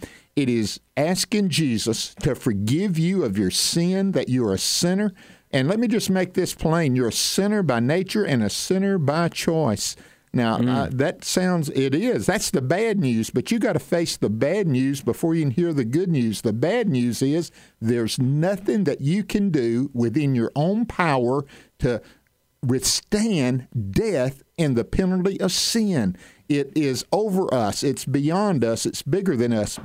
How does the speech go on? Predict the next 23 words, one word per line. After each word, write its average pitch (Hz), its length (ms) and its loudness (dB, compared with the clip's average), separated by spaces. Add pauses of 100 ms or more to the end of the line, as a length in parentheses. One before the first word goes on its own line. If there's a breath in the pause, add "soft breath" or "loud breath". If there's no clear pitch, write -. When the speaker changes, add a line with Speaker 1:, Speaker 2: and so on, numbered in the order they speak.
(100)
Speaker 1:
But 190 220 0
Jesus, 202 760 -2 (220 loud breath)
who 160 160 2
loved 160 520 0
us, - 220 -2 (220 loud breath)
he 190 220 0
went 202 240 -2
to 170 60 0
the 170 120 0
cross 175 480 0
and 120 180 0
gave 208 420 0
himself 170 800 -2
willingly 131 840 0
on 160 220 0
the 208 100 0
cross. 123 440 -2 (340 soft breath)
And 143 180 0
the 123 60 0
Bible 175 340 0
says 156 380 0
he 208 360 0
became 165 1120 0